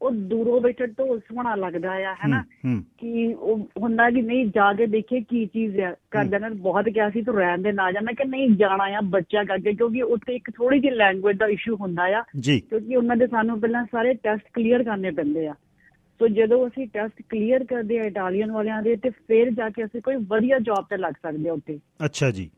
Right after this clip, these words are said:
Speaker 1: ਸੋ ਉਹ, ਉਸ ਚੀਜ਼ ਕਰਕੇ ਇੱਥੇ move on ਕੀਤਾ ਸੀ ਕਿ ਚੱਲ ਬੱਚਿਆਂ ਦਾ future ਵਧੀਆ ਬਣ ਜਾਊਗਾ, ਬੱਚੇ ਕੁਛ ਪੜ੍ਹ ਲਿਖ ਜਾਣਗੇ, ਪਰ ਜਦੋਂ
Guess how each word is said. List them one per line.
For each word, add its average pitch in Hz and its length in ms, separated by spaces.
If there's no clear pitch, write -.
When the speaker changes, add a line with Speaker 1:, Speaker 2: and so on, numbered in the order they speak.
Speaker 1:
ਸੋ 226 220
ਉਹ, 254 220
ਉਸ 277 380
ਚੀਜ਼ 294 280
ਕਰਕੇ 254 300
ਇੱਥੇ 226 380
move 233 260
on 247 140
ਕੀਤਾ 240 260
ਸੀ 226 140
ਕਿ 226 120
ਚੱਲ 226 220
ਬੱਚਿਆਂ 208 360
ਦਾ 220 100
future 208 400
ਵਧੀਆ 208 320
ਬਣ 202 240
ਜਾਊਗਾ, 208 320
ਬੱਚੇ 196 360
ਕੁਛ 202 140
ਪੜ੍ਹ 196 180
ਲਿਖ 220 220
ਜਾਣਗੇ, 190 260
ਪਰ 214 220
ਜਦੋਂ 220 220